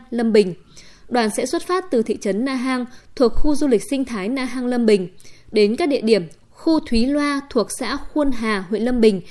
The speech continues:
nằm trên lòng hồ thủy điện Tuyên Quang, làng văn hóa Khâu Tràng, xã Hồng Thái, huyện Na Hang. Bên cạnh đó, các doanh nghiệp có cơ hội khảo sát vườn hoa lê, tuyến đường hoa lê, các điểm tham quan check-in tại xã Hồng Thái, làng văn hóa du lịch cộng đồng thôn Khâu Tràng, cơ sở chế biến sản xuất chè San Tuyết,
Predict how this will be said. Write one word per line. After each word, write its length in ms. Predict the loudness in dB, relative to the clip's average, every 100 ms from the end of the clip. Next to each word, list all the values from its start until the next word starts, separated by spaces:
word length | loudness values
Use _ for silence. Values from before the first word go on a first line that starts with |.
| -16 -8
nằm 200 | -2 -2
trên 180 | 0 0
lòng 120 | 0
hồ 200 | 0 -2
thủy 180 | 2 4 4
điện 140 | 2 0
Tuyên 140 | -2
Quang, 280 | 0 0 -2 -10 -20 -20 -8
làng 220 | -4 -2
văn 140 | -2 -4
hóa 280 | -4 -6 -6
Khâu 260 | -2 -4
Tràng, 340 | -2 -4 -4 -4 -6
xã 100 | -6
Hồng 200 | -4 -4
Thái, 280 | -6 -4 -2
huyện 200 | -2 -2
Na 100 | -4
Hang. 300 | -4 -4 -6 -10 -20 -20 -6
Bên 160 | -4 -2
cạnh 160 | -2
đó, 140 | -2 -2
các 180 | -4
doanh 160 | -4 0
nghiệp 180 | 0 -2
có 140 | -6
cơ 180 | -4 -2
hội 160 | 2 2
khảo 200 | 0 -6
sát 300 | -8 -6 -4
vườn 120 | -4
hoa 160 | -4 -2
lê, 260 | 0 2 0 -6 -20 0
tuyến 200 | 2 4
đường 200 | 2 0
hoa 180 | -2 -2
lê, 240 | 2 2 0 -10 -8
các 120 | -2 2
điểm 160 | 2 2
tham 160 | -4
quan 240 | -2 -2 -2
check-in 420 | -4 -4 -4 -2
tại 180 | -6 -6 -6
xã 100 | -6
Hồng 200 | -6 -6
Thái, 340 | -6 -4 -4 -6 -20 -8
làng 180 | -4 -2
văn 120 | -2
hóa 160 | -2 -4
du 120 | 0
lịch 160 | 0 -2
cộng 160 | -4
đồng 220 | -2 -2
thôn 220 | -4 -6 -2
Khâu 200 | -4 -4
Tràng, 360 | -2 -2 -2 -8 -12 -10 -4
cơ 100 | -2
sở 180 | 0 -2
chế 180 | 0
biến 240 | 2 2 2
sản 200 | -4 -6
xuất 260 | -4 -4
chè 220 | -2 -4 -2
San 220 | -4 -4
Tuyết, 220 | -2 -2